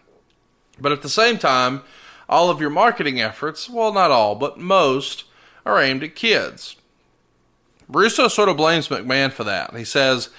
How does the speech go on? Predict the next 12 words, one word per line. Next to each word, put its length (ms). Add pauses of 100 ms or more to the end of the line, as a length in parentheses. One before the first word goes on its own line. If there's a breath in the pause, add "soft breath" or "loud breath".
(340 loud breath)
"I 140
don't 120
know. 400
It 60
always 320
seemed 260
like 200
Vince 320
never 280
made 220
enough 340
money. 380